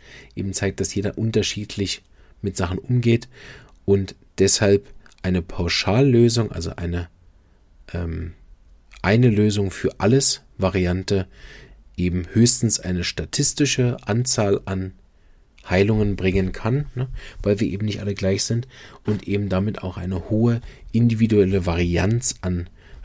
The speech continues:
Reaktionen auf die Impfung, die von „ich habe gar nicht reagiert“ bis auf, was ich ja inzwischen auch schon gelesen habe, bis auf direkt gestorben, ne, ist da alles dabei. Und das hat im Prinzip nicht mit der Impfung zu tun,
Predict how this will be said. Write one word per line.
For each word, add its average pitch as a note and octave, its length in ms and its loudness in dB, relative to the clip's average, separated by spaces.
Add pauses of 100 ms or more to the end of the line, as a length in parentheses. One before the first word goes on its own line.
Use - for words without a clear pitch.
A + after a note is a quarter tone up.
Reaktionen C3+ 840 2
auf B2+ 220 -2
die - 120 -4
Impfung, A2+ 340 -2
die F#2+ 120 -2
von F2 320 -2 (340)
„ich - 180 -8
habe E2 180 -4
gar F#2+ 240 -2
nicht C3+ 240 -2
reagiert“ G2 520 -2 (540)
bis - 220 0
auf, F#2 400 -4
was F2 160 -4
ich E2+ 160 -6
ja E2+ 80 -2
inzwischen - 440 -6
auch F2+ 120 -6
schon F#2 140 -4
gelesen E2+ 280 -4
habe, E2 120 -6
bis - 120 -8
auf - 160 -10
direkt - 380 -4
gestorben, C3+ 640 2
ne, B2+ 240 -4
ist - 200 -6
da F2+ 100 -4
alles A#2 280 -2
dabei. G#2+ 420 0 (640)
Und G2+ 100 -8
das F#2+ 140 -6
hat F#2+ 160 -6
im G2 160 -4
Prinzip G#2 580 -2 (1200)
nicht A#2 440 2
mit A#2+ 100 2
der - 80 0
Impfung C3+ 340 0
zu - 120 -4
tun, F3+ 400 -2